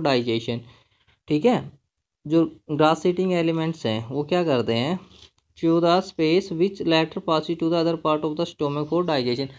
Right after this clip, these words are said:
वो क्या करते हैं, जो partially digest फूड होता है उसको स्टोमक से वापस कहाँ लेके आते हैं, माउथ के अंदर लेके आते हैं और दोबारा से उसको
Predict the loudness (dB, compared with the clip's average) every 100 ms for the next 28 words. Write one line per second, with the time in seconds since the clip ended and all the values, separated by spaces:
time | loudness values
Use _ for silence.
0 | -20 _ _ -4 -2 0 0 -2 -4 -6
1 | -8 -20 _ _ _ _ _ _ _ _
2 | -20 -20 -20 -20 -20 -10 -2 0 2 4
3 | 4 2 -2 0 0 0 -2 -4 -4 -2
4 | 0 -2 -2 -2 -4 -8 -14 -4 -2 -2
5 | -2 0 0 -2 -2 -2 0 0 0 0
6 | -2 -2 -4 -4 -2 0 0 0 -2 -2
7 | -4 -8 -12 -10 -6 -2 0 0 0 -2
8 | -8 -6 -8